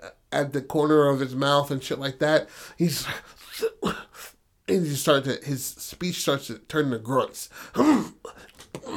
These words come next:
Like, and he just feels a pop in Richie's neck.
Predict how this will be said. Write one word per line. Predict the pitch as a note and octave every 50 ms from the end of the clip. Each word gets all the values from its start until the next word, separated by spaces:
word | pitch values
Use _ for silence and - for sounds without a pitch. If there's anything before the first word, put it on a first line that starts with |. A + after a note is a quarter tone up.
| - - - - - - - - - - - _ _ _ _ _ _ _ _ - - G#2 - - - - - - - - - - - - - - - - - - - - - - C4 B3 G#3+ - G3 - - -
Like, | G3 G3+ F3 D3+ - - - _ _ _ _ _ _ _ _ _ -
and | D#3 D#3 D3+
he | D#3+ E3+
just | D#3+ E3 - -
feels | - - F3 F3 D#3+
a | D3 D#3+
pop | - - - E3 E3 D3 - - - _ _ _ _ _ _ _ _ _ _ _ _ _ _ _ _ _ _ _ _ _ _ _ _ -
in | - D3+ D3+
Richie's | D3 D3 D3+ - D3+ C#3 B2+ A#2+
neck. | B2 C#3 C#3 A#2